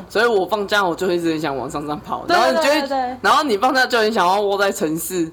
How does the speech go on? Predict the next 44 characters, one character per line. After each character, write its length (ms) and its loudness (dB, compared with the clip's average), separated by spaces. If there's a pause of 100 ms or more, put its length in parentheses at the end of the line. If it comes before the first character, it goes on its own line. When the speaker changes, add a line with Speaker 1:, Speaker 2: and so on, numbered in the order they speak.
(140)
Speaker 1:
<laughs> 180 -20
然 120 -6
后 380 2
你 80 -6
就 80 -2
有 80 2
一 60 -4
种 140 2
很 120 -4
崩 160 -2
溃 140 0
说 120 -2 (140)
，“天 100 2 (140)
哪， 180 2
我 200 2
每 220 0
天 280 -10
都 180 2
在 140 4
哪 240 2
里？ 100 -4
为 220 0
什 160 -4
么 80 2
我 60 0
连 240 -2
放 240 0
假 260 2
都 80 0
要 220 -4
去 260 -6
哪？” 160 -6 (420)
Speaker 2:
对， 300 -4
你 240 -4
这 160 -4
种 180 0
我 20 -6
们 220 -4 (280)
像 420 -4
去， 640 -6 (180)
哦， 200 -4 (840)
去 260 -6
那 180 -4
个 640 -2